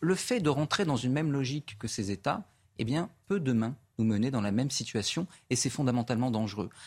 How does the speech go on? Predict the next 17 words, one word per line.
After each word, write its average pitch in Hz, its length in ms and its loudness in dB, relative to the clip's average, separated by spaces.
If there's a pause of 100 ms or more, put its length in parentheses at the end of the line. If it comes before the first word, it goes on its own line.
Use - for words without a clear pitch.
(100)
Alors, 175 240 4 (120)
sur - 240 2
nos 196 100 4
plateaux, 143 420 2
on 160 80 2
parle 160 200 4
beaucoup 165 260 0
du 170 100 -2
séparatisme 131 600 2
islamique, 113 540 0 (340)
et 147 180 4
à - 80 2
raison. 131 340 0 (460)
C'est - 140 -6
un 104 40 0
séparatisme 117 600 0
dangereux. 107 460 2